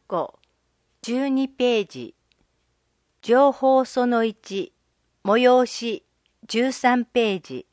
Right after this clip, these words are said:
情報その一。講座。十四ページ。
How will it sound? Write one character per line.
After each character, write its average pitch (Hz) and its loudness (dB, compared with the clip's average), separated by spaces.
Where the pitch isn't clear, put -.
情 262 4
報 247 0
そ 247 -4
の 233 -2
一。 208 -8
講 240 4
座。 226 2
十 247 -2
四 240 -2
ペ 202 -4
ー 151 -12
ジ。 127 -16